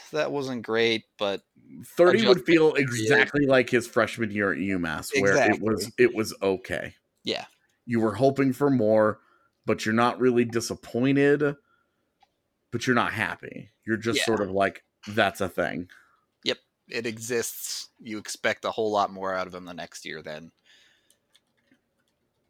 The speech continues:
Speaker 1: If it's less than thirty, that's when you start going, "Boy, did we overestimate the upside here."
Speaker 2: Yeah.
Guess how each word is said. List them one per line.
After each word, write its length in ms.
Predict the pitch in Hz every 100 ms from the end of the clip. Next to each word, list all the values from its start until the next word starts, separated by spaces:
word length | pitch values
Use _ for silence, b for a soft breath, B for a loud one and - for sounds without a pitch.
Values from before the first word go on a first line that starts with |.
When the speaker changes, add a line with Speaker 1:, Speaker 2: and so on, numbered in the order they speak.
| 98
Speaker 1:
If 260 | 104 -
it's 220 | 113 -
less 260 | 127 123 -
than 220 | 123 113
thirty, 340 | 120 113 107 101
that's 320 | 107 104 -
when 80 | 104
you 120 | 95
start 360 | - 104 92
going, 540 | 101 95 92 85 87 82 _ _ _ _ _ _ _ _ -
"Boy, 360 | 110 104 98
did 160 | 95 95
we 240 | 101 104
overestimate 760 | 104 98 98 98 - 101 98 -
the 140 | 98
upside 420 | 92 - 107 101
here." 340 | 113 110 101 101 B B B B _ _ _ _ _ _ _ _ _
Speaker 2:
Yeah. 220 | 95 -